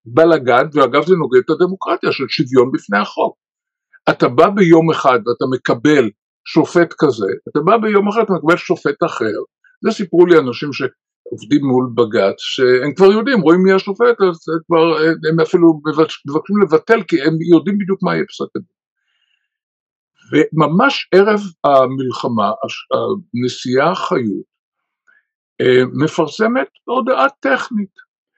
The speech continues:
בשביל להקל על הקליינטים, יודיעו מראש מי יהיה השופט כל יום. את-, את-, אתם, אתם שומעים מה, מה,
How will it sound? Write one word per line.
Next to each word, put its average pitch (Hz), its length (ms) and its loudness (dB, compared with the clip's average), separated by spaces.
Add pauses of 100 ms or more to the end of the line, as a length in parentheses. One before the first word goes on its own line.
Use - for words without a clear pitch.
(200)
בשביל 139 260 4
להקל 240 400 2
על 254 120 4
הקליינטים, 143 760 0 (360)
יודיעו 143 520 -2
מראש 240 580 0
מי 196 180 2
יהיה 226 220 2
השופט 180 560 -6 (800)
כל 143 200 2 (100)
יום. 123 180 -2 (1400)
את-, - 200 -20
את-, - 200 -10
אתם, 226 240 -4 (140)
אתם 233 300 -4
שומעים 160 580 -2
מה, 165 180 0 (260)
מה, 170 140 0